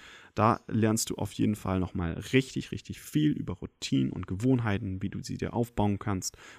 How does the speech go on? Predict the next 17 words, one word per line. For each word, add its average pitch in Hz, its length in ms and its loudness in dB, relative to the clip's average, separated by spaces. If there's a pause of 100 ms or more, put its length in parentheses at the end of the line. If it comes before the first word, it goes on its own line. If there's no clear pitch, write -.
und 92 80 -4
erfährst 98 380 -2
dazu - 200 -6
auch - 100 -14
noch 95 120 -8
viel 101 220 -2
mehr 87 160 -2
Themen. - 360 -10 (200)
Das - 360 -2 (120)
ist, - 340 -2 (100)
oder 95 160 -6
viel - 180 -2
mehr 87 140 -2
Tipps, - 300 -4
das 101 200 -2
ist - 140 -4
aktuell - 480 0